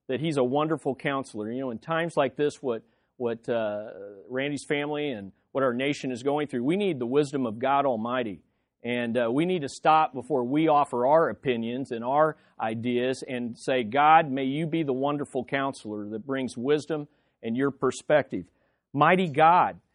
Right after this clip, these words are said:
You know, if, if, if, uh, Randy's gonna breathe on his own,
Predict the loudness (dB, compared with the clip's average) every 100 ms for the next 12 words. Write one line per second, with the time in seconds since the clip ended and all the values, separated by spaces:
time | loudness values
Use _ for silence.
0 | _ -4 0 2 0 -2 -6 -6 -4 -6
1 | -4 -2 -2 -2 -2 0 0 0 -2 0
2 | 2 4 4 2 0 0 2 2 0